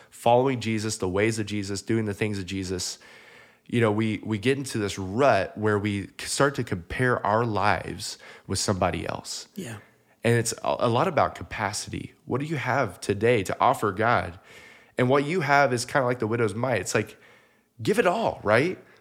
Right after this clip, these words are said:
Speaker 1: But what you have is different than what she has across the street, or,
Speaker 2: Yeah.
Speaker 1: you know, they have across, you know, the world, or whatever it may be. But, like,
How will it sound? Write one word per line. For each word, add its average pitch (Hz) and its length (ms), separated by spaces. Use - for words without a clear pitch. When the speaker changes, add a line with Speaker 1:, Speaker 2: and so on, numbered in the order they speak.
Speaker 1:
But 147 100
what 180 300
you 185 180
have 151 340
is 120 80
different 151 340
than 147 180
what 147 360
she 165 240
has 143 220
across 139 280
the 127 60
street, 147 380
or, 98 220
Speaker 2:
Yeah. 123 120
Speaker 1:
you 120 60
know, 117 80
they 131 140
have 139 220
across, 131 480
you 139 100
know, 120 120
the 113 100
world, 123 380
or 101 160
whatever 139 420
it 117 80
may 117 140
be. 139 240
But, 110 200
like, 120 200